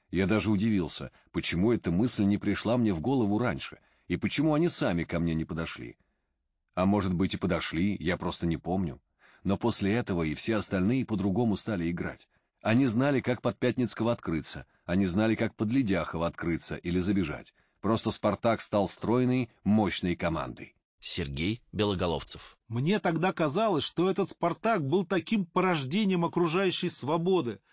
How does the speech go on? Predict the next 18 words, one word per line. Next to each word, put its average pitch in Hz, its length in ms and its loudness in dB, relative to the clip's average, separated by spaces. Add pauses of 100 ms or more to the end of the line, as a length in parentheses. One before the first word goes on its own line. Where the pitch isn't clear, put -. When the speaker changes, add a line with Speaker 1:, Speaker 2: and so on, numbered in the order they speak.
(360)
Speaker 3:
Вот 156 200 0
этого 190 280 2
ветра 175 360 0
перемен, 190 540 0
который 160 340 0
влетел 160 420 2
в 135 80 -4
душные 160 440 0
комнаты. 156 580 0 (220)
Эти 156 220 0
парни 190 440 0
в - 60 -6
команде, 175 640 0 (180)
мы 160 100 0
потом 175 240 0
познакомились 170 800 0
и 160 40 0
приятельствовали. 147 960 -2